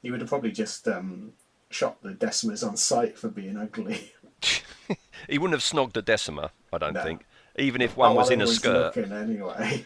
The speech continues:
Speaker 1: <laughs>
Speaker 2: Yeah. Look at those headphones.
Speaker 1: Oh. He, I bet they were straight off the shelf headphones as
Speaker 2: Yeah,
Speaker 1: well.
Speaker 2: yeah, yeah, all they've done is cut the wire off,
Speaker 1: Mm.
Speaker 2: haven't they?
Speaker 1: Yeah.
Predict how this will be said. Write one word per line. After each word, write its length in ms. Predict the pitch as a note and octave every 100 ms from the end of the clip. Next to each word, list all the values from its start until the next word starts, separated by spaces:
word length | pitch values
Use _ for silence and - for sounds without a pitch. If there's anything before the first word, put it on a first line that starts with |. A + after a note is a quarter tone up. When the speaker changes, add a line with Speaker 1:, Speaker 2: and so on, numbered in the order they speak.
| -
Speaker 1:
<laughs> 160 | - -
Speaker 2:
Yeah. 240 | D#2+ D#2+ - _ _ _ _ _
Look 100 | -
at 20 | C#3
those 180 | A2+ A2
headphones. 600 | G2+ - F2 F2 - - _ - _ _ _ _ _ _ _ -
Speaker 1:
Oh. 520 | - - - - - - _ _ _ _ _
He, 160 | C#3+ C#3
I 80 | D3
bet 160 | D#3 E3+
they 80 | C#3
were 100 | C3+
straight 300 | - C#3 B2
off 140 | -
the 60 | A2+
shelf 320 | C3+ A#2+ -
headphones 520 | A#2+ - A2 G2 F#2+
as 80 | G2+
Speaker 2:
Yeah, 140 | -
Speaker 1:
well. 80 | A2 G#3
Speaker 2:
yeah, 140 | F3+
yeah, 180 | E3 F3+
all 160 | - F#3+
they've 160 | D#3
done 160 | C3+ C3+
is 100 | A2+
cut 220 | - -
the 60 | B2+
wire 360 | D3 C#3+ E2+
off, 140 | D#2 G#3+
Speaker 1:
Mm. 200 | G#3+ - - - C3
Speaker 2:
haven't 160 | C3+
they? 140 | C#2+ E2
Speaker 1:
Yeah. 140 | A2+